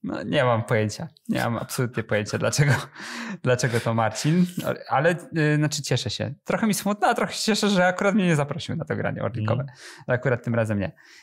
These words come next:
Speaker 1: E, ale nie będzie tylko o Gortat Campie na Bałtach. E, porozmawiamy sobie między innymi o tym, co kibice Motoru na dworcu robili?
Speaker 2: Tak?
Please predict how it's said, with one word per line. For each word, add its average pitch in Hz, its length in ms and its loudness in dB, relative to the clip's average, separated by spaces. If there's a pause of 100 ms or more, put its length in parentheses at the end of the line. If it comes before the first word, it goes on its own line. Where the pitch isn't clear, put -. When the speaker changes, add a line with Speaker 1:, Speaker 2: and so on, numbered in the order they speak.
(180)
Speaker 1:
E, 113 840 4
ale 156 160 4
nie 180 100 4
będzie 143 220 4
tylko 123 340 4
o 117 60 4
Gortat 120 340 0
Campie 135 560 0
na 120 280 0
Bałtach. 120 580 0 (220)
E, 113 540 2
porozmawiamy 139 480 2
sobie 131 160 0
między 123 280 2
innymi 120 180 4
o 113 80 2
tym, 110 420 -2 (400)
co 123 240 0
kibice 127 300 -4
Motoru 110 320 0
na 113 120 0
dworcu 107 320 -4
robili? 101 320 -2 (480)
Speaker 2:
Tak? 247 200 0